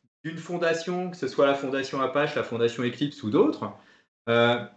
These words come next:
le rôle d'une fondation, c'est, c'est que nous, on est une non-, on est une association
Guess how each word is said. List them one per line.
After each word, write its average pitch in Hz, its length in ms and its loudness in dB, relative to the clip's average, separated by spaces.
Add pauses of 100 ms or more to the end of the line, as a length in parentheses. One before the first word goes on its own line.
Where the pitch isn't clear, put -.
(240)
le 123 160 0
rôle 202 260 6
d'une 196 160 0
fondation, 180 680 -2
c'est, - 560 -2
c'est - 200 -6
que 139 100 -2
nous, 190 320 0
on 156 120 0
est 170 180 2
une 208 240 2
non-, 196 380 0
on 151 180 0
est 233 180 4
une 143 240 -2
association 160 720 -2